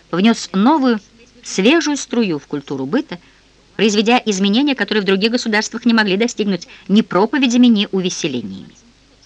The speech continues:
Страсть эта к гвоздике сохранилась в простонародье в Бельгии. И не только сохранилась, но даже еще и распространилась на те классы, которые прежде ею не интересовались.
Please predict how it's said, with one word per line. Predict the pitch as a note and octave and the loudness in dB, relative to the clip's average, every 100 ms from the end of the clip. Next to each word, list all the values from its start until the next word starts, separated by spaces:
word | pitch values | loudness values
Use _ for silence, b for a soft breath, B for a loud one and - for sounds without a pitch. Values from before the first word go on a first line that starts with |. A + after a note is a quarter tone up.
| _ _ _ - | _ _ _ -14
Страсть | - C4+ G#4 - - | -2 0 0 -4 -10
эта | C#3+ - B2+ B B B | -10 -8 -12 B B B
к | |
гвоздике | D#3 F#3+ F#3+ C#3+ B2+ | -2 0 0 -4 -8
сохранилась | D3 G3 B3+ D4+ B3+ | -8 0 2 2 0
в | |
простонародье | G#3+ - G3 F#3+ G3 F3 | -6 -4 -2 -2 -2 -4
в | D3+ | -6
Бельгии. | C#3 A#2+ A#2 A2 B B B - | -6 -8 -10 -14 B B B 0
И | |
не | A#3+ | 2
только | D4 B3+ | 2 -4
сохранилась, | - F3+ D#3+ B2+ A#2+ - B B - | -6 -4 -4 -4 -6 -10 B B -4
но | |
даже | A3+ A#3+ | -2 2
еще | A#3+ - | 0 0
и | B3 A#3 - | 0 -2 -4
распространилась | G3+ - G3 G3+ A#3 B3 - | -6 -4 -6 0 0 0 -2
на | F#3+ | -4
те | A3+ | -4
классы, | A3 - B3 B3+ - | -4 0 0 0 -4
которые | D3 D#3+ F#3 F3 | -6 -6 -4 -4
прежде | A#3 B3+ E3 | 0 0 0
ею | C#3 C3+ B2+ B B | -4 -4 -4 B B
не | F#3 A3 | 0 2
интересовались. | E3 - B2+ C3 B2 A2+ - | 0 -4 -6 -6 -8 -10 -12